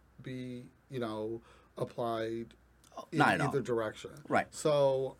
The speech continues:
Speaker 1: you know, I am not an athlete by <laughs> under any stretch of an imagination,
Speaker 2: <laughs>
Speaker 1: cisgender or transgender.
Speaker 2: Mm-hmm.
Speaker 1: It's, it's got nothing, it does not concern me one bit.
Speaker 2: Um, would you be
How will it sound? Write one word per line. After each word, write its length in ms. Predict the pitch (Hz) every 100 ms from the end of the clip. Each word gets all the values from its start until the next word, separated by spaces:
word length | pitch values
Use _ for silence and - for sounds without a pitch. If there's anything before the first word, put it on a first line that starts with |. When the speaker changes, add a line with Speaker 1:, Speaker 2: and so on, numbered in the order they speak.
| _ _ -
Speaker 1:
you 120 | 156
know, 420 | 139 127 123 120 - - - _ _ - - _ _ _ _ _ - - - -
I 60 | 135
am 100 | 147
not 160 | 113 120
an 80 | 113
athlete 380 | 107 117 123 113
by 160 | 101 -
<laughs> 80 | 143
under 160 | 160 139
any 200 | 156 139
stretch 360 | - 170 147
of 100 | 143
an 80 | 139
imagination, 880 | 139 135 143 143 156 135 143 131 -
Speaker 2:
<laughs> 60 | 240 240 202 233
Speaker 1:
cisgender 1120 | - 147 139 143 180 135 135 135 208 208 247 -
or 280 | 139 151 160
transgender. 800 | 160 156 156 156 156 160 160 156 -
Speaker 2:
Mm-hmm. 220 | 110 110 110 - - - - -
Speaker 1:
It's, 160 | 160 139 143 -
it's 100 | 147
got 160 | 151
nothing, 260 | 131 113 117 131
it 60 |
does 180 | 131 107
not 160 | 110 104
concern 340 | 104 104 98
me 80 | 98 101 -
one 120 | 117
bit. 200 | 101 - - - - - - -
Speaker 2:
Um, 200 | 113 107
would 140 | 117
you 60 | 123
be 240 | 120 120